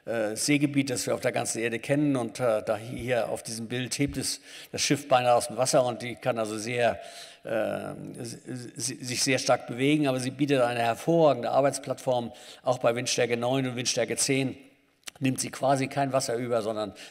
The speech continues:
erlaubt noch an De-, an Deck ein, ein, ein, ein gutes wissenschaftliches Arbeiten. Nun, äh, die, die, die Meer vom Nordpol habe ich Ihnen schon, äh, gezeigt. Äh, das nächste Bild, äh, illustriert dann eine ähnliche Nachricht, die aber wesentlich jünger ist, äh, vom Südpol.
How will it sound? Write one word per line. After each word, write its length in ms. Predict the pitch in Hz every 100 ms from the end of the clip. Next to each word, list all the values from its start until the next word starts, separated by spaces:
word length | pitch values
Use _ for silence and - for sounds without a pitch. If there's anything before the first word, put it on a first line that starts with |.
| -
erlaubt 320 | 110 123 127
noch 120 | 120
an 140 | 120
De-, 180 | 95 113
an 140 | 117 104
Deck 200 | 117 123
ein, 240 | 107 101
ein, 380 | 101 101 104 107
ein, 240 | 104 101 -
ein 120 | 107
gutes 300 | 123 127 117
wissenschaftliches 640 | 123 - 98 104 95 101 -
Arbeiten. 480 | 98 85 82 - 73 _ _ - _ - - - - -
Nun, 200 | 151 151
äh, 220 | 135 127 - - -
die, 260 | 131 139 127
die, 260 | 123 120
die 140 | 113 127
Meer 220 | 139 151
vom 160 | - 127
Nordpol 480 | 139 165 - 160
habe 120 | 147 131
ich 80 |
Ihnen 180 | 131 127
schon, 320 | 123 135 131
äh, 240 | 127 117 101 - - -
gezeigt. 680 | 123 - 135 139 156 143 -
Äh, 160 | 131 123
das 160 | 120
nächste 300 | 131 135 -
Bild, 420 | 131 131 127 - 131
äh, 200 | 117 101 - - -
illustriert 520 | 127 127 - 131 131
dann 200 | 127 117
eine 200 | 113 113
ähnliche 420 | 113 147 156 143
Nachricht, 400 | 135 135 135 120
die 120 | 123 113
aber 180 | 110
wesentlich 360 | 110 107 104 92
jünger 300 | 139 151 139
ist, 260 | 131 - 131
äh, 260 | 123 117 - - - - -
vom 220 | - 113
Südpol. 560 | 165 175 170 160 147